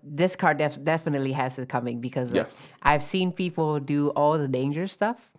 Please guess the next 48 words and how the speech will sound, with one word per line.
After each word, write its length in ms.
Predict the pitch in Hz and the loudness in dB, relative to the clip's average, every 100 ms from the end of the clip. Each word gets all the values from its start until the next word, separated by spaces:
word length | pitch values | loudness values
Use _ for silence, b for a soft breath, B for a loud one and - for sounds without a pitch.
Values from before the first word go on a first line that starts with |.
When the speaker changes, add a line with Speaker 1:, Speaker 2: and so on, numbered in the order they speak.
| _ - 147 | _ -10 2
Speaker 1:
going 300 | 151 151 151 | 4 4 2
through 260 | 156 135 | 0 2
a 20 | |
lot 240 | 127 135 160 | 2 0 0
of 80 | 185 | 0
things, 360 | 240 254 262 - | 0 0 0 -4
and 120 | 135 | -2
then 120 | 135 135 | 0 0
I 100 | 139 | 0
hit 320 | 165 185 160 | 0 0 2
one 120 | 165 | 2
of 120 | 135 131 | 2 0
their 420 | 131 127 123 - | 0 0 -2 -4
important 520 | 135 131 143 143 180 | -6 -2 0 2 0
plays, 420 | 214 233 247 - - | 0 0 -2 -8 -16
Speaker 2:
Mm-hmm. 260 | - 92 87 B B B | -6 -4 -4 B B B
Speaker 1:
and 140 | 185 202 | 6 8
then 140 | 208 196 | 8 8
the 100 | 202 | 8
normal 380 | 196 196 185 | 8 6 4
Sky 260 | 175 190 175 | 2 2 2
Blaster, 480 | 165 139 131 - 123 | 4 2 2 -2 0
and 180 | 127 151 | 2 2
they 140 | 165 | 2
ne-, 200 | 165 165 | 2 0
and 160 | 151 160 | 0 2
they 80 | 160 | 2
have 200 | 160 156 | 2 2
full, 320 | - 175 160 - | 2 2 2 2
a 80 | 143 | -2
full 220 | 156 165 | 2 0
board 240 | 151 156 151 | 4 4 4
full 160 | 160 | -2
of 100 | 135 | 0
tokens, 420 | - 139 123 123 139 | 0 0 0 -2 0
and 120 | 151 | 2
they 60 | |
go 140 | 160 165 | 4 2
Saryuja, 500 | - 143 151 131 131 | 2 0 0 0 0
and 220 | 113 143 | 0 2
I 80 | 139 | 0
just 240 | 139 135 | -2 -2
did 160 | 139 135 | -2 0
nothing. 360 | 127 - 127 151 | -2 -4 -10 -10
Speaker 2:
<laughs> 60 | B B B B B B B B 131 - 139 - - 190 220 208 B B | B B B B B B B B -10 -10 -18 -18 -16 -14 -12 -14 B B
Speaker 1:
Like, 140 | - 135 | 0 2
Speaker 2:
Yeah. 220 | 104 120 | 4 2
Speaker 1:
it, 100 | 139 | 0